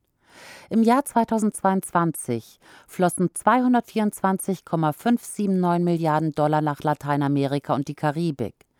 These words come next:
die höchsten Beträge seit Beginn der Aufzeichnungen. Zu diesen Investitionen gehören auch die von Investmentfonds des Finanzkapitals und anderen Akteuren,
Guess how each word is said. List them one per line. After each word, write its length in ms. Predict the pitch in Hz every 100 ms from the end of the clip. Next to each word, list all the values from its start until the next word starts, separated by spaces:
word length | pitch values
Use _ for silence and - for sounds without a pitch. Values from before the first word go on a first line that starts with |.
| - - - -
die 140 | 190
höchsten 460 | 165 269 - - 180
Beträge 500 | 156 - 165 160 160
seit 300 | 151 156 -
Beginn 260 | 165 175 175
der 140 | 147
Aufzeichnungen. 880 | 165 - - 123 117 - 107 107 107 _ _ _ _ _ _ _
Zu 140 | - 180
diesen 240 | 175 165
Investitionen 920 | 165 170 165 - - - 160 165 165 175
gehören 380 | 180 185 185
auch 180 | 196 180
die 280 | - 196 196
von 200 | - 196
Investmentfonds 1040 | 190 185 240 - - 233 - - 214 214
des 180 | - -
Finanzkapitals 1120 | 208 196 190 - - 160 147 160 147 147 -
und 160 | - -
anderen 420 | 196 190 151 151
Akteuren, 720 | 143 - 170 156 151 147 143